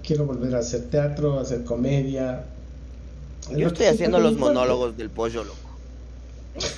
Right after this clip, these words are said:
Speaker 1: <laughs> Yo tengo
Speaker 2: Sí,
Speaker 1: el
Speaker 2: está
Speaker 1: monólogo
Speaker 2: cambiando,
Speaker 1: del
Speaker 2: no hago
Speaker 1: pipí.
Speaker 2: tanto, verás. O sea, sí, cuando me piden, pero de ahí.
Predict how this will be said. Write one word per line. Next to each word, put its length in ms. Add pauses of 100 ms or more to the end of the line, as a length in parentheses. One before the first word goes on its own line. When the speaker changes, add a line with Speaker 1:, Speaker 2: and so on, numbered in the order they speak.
(460)
Speaker 1:
<laughs> 220 (2000)
Yo 100
tengo 160
Speaker 2:
Sí, 60
Speaker 1:
el 60
Speaker 2:
está 120
Speaker 1:
monólogo 320
Speaker 2:
cambiando, 0
Speaker 1:
del 140
Speaker 2:
no 80
hago 140
Speaker 1:
pipí. 120
Speaker 2:
tanto, 260
verás. 240 (400)
O 60
sea, 140
sí, 280
cuando 220
me 120
piden, 500
pero 200
de 100
ahí. 240